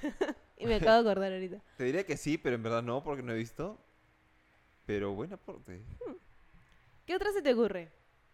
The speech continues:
Speaker 2: ¿Qué otro se me ocurre?
Speaker 1: Mm, esta que vimos hace poco.
Speaker 2: ¿Cuál?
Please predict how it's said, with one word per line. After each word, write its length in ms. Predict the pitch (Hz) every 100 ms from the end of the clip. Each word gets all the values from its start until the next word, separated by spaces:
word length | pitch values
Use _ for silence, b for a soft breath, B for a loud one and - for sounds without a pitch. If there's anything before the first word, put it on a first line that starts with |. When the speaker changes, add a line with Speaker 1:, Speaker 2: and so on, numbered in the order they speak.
| -
Speaker 2:
¿Qué 100 | 127
otro 220 | 131 160
se 140 | - 147
me 80 | 104
ocurre? 600 | 95 117 107 95 95 92 _ _ _ _ _ _ _ _ _ _ _ _ _ _ _ _ _ _ _ _ _ _ - -
Speaker 1:
Mm, 220 | 330 285 -
esta 200 | 285 330
que 80 |
vimos 240 | 247 269 277
hace 180 | 269 226
poco. 420 | 262 196 190 165
Speaker 2:
¿Cuál? 340 | - 117 98